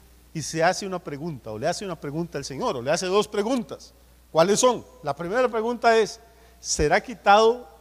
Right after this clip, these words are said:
el botín al valiente?" Esa es la primera pregunta. Y la segunda pregunta es, "¿será rescatado el cautivo de un tirano?"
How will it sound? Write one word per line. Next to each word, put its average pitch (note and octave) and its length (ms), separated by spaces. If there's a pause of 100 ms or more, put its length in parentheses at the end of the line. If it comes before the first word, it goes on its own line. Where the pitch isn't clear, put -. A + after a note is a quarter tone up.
(640)
el C#3+ 140
botín F#3+ 520 (680)
al A#2 140
valiente?" C#3+ 440 (320)
Esa D3+ 200
es D3 40
la B2+ 60
primera G#2+ 260
pregunta. A3+ 380 (540)
Y B2+ 80
la C3+ 100
segunda C#3 340
pregunta G#3 460
es, G#3+ 280 (420)
"¿será C#3 380
rescatado A3+ 840 (420)
el A#2 160
cautivo G3 560 (720)
de A2 80
un E3 200 (360)
tirano?" D#3+ 300